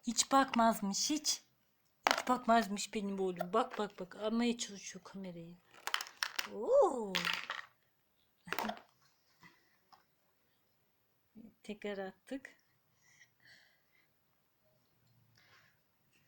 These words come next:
Şimdi ne oynasak?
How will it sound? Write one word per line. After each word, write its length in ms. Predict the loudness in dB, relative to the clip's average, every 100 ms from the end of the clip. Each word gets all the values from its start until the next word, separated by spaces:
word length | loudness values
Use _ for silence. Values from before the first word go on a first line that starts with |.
| _ _
Şimdi 1000 | -16 -12 -10 -10 -10 -10 -10 -10 -10 -10 -8
ne 100 | -8
oynasak? 960 | -6 -8 -10 -12 -8 -4 -4 -6 -10